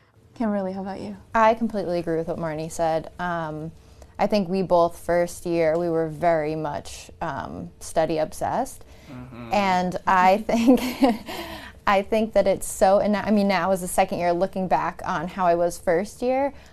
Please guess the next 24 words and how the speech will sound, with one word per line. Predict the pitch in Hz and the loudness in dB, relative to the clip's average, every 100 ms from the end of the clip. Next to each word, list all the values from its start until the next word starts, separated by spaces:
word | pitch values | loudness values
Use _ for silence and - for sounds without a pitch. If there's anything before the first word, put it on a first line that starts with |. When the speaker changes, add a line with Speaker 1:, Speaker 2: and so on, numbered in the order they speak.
| - - | -4 4
Speaker 2:
I | 190 | 4
wish | 185 185 190 - - | 6 2 0 -6 -8
that | 170 180 - | 2 2 4
I | 170 165 165 165 | 2 2 2 0
just | 165 160 - - - | -4 -6 -8 -18 -8
chilled | 175 165 | -6 -4
out | 147 151 | -2 -2
a | 160 | -2
little | 156 151 | -2 -2
bit. | 156 156 - | -2 -2 -2
I, | 151 147 160 - | -2 -2 -4 -6
you | 180 | -6
know, | 160 147 | -6 -8
took | 151 208 | -6 -8
some | - 175 | -6 -6
extra | 175 - 190 | -6 -8 -8
time | 185 180 | -6 -6
to | 180 | -8
spend | - 170 165 | -6 -4 -4
with | 156 | -6
my | 160 | -10
family | 165 170 170 170 160 | -8 -6 -6 -6 -6
and | 165 | -4
friends. | 208 196 190 190 185 | -2 -2 -4 -4 -6